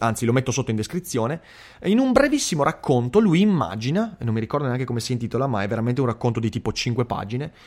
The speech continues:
lui immagina che un'azienda inventi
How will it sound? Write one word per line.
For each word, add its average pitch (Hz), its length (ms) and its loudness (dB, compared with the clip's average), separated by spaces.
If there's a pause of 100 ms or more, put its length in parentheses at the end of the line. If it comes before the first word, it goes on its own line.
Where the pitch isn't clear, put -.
(220)
lui 285 180 2
immagina 190 800 2 (280)
che 196 440 6
un'azienda 135 1000 0 (280)
inventi 165 1120 2